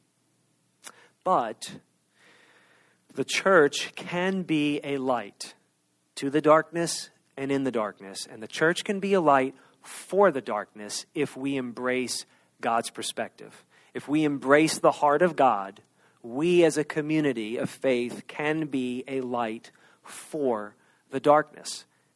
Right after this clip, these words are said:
And here's why I'm using the word for. Because God, if you're a Christian, God is for you. Jesus is for you.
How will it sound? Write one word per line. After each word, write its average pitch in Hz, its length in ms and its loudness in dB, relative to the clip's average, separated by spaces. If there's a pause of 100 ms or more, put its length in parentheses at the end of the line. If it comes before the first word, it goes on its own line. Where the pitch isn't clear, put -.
(800)
And 135 120 -10
here's 214 200 4
why 202 200 6
I'm 175 100 2
using 175 300 4
the 156 80 2
word 139 260 4
for. 131 440 -2 (160)
Because 160 320 -2
God, 170 580 0 (180)
if 131 120 -4
you're 180 100 6
a 196 60 2
Christian, 185 460 0
God 143 280 -4
is 143 160 -4
for 170 400 -10
you. 98 340 -18 (1900)
Jesus 175 500 4
is 160 160 4
for 202 420 4
you. 113 360 -4